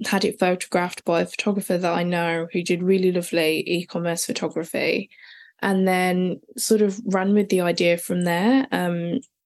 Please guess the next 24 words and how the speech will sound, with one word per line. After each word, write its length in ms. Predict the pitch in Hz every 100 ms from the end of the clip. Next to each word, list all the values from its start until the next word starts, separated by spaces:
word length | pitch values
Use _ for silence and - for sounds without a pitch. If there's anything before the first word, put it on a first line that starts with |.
| _ _ _ _
did 180 | - 175
a 220 | 160 156
small 400 | 160 - 196 190
launch 380 | 185 185 - -
campaign 760 | - 175 180 - 175 175 170 160
and 320 | 143 147 160 - - - _
just 180 | 233 -
helped 300 | 185 170 - - -
kind 220 | 196 180
of 120 | 170
ask 260 | - 185 -
people 320 | 180 175 160
to 100 | -
help 220 | 165 147
me 80 | 175
spread 320 | - 156 151
the 100 | 156
word. 360 | - 147 - -
And 140 | -
that 140 | 190
was 140 | - 190
it. 220 | 269 311
I 40 |
thought, 360 | 190 185 175 -